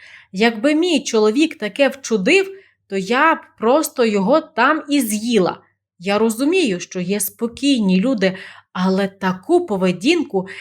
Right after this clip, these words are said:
стільки років біля себе терпіти, то вже щось за межами здорового глузду.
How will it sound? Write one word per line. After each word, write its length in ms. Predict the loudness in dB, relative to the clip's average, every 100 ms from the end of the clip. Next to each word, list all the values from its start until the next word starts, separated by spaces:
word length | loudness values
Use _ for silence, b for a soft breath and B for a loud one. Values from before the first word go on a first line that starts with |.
| B
стільки 600 | -18 -6 0 0 0 -4
років 480 | 0 2 2 0 -2
біля 240 | 0 0 -2
себе 480 | -4 -2 0 -2
терпіти, 720 | -2 -4 -4 -2 -2 0 -6 -6 B B B _ -4
то 160 | -2
вже 320 | -2 2 2
щось 420 | 2 0 0 0 0
за 160 | 2
межами 680 | 4 2 2 2 0 0 -2
здорового 800 | -4 -4 0 2 2 0 0 0
глузду. 720 | 0 2 2 2 -4 -14